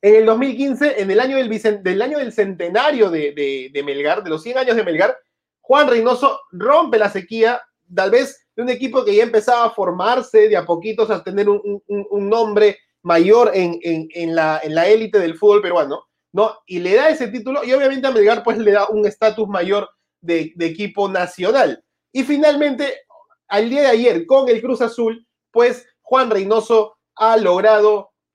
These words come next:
tras veintitrés años, darle el nuevo título, y en este caso solamente él podía. El último que levantó el título, parece que Juan Reynoso hechizó la copa para el Cruz Azul,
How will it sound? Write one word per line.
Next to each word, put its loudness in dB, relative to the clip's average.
tras -2
veintitrés -4
años, 0
darle 2
el -6
nuevo 4
título, 0
y -4
en -2
este -4
caso -2
solamente 0
él 2
podía. -6
El -4
último -6
que -6
levantó -2
el -6
título, -4
parece -4
que -14
Juan -2
Reynoso 0
hechizó -4
la -2
copa 2
para 0
el -6
Cruz -12
Azul, -8